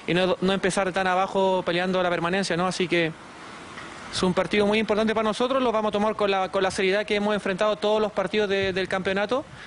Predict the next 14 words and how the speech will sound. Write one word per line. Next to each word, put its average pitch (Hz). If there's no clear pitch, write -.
y 160
vamos 180
a 180
ir 180
a 180
tratar 175
de, 170
de 175
obtener 175
los 185
tres 180
puntos. 196
Bueno, 208
esa, 208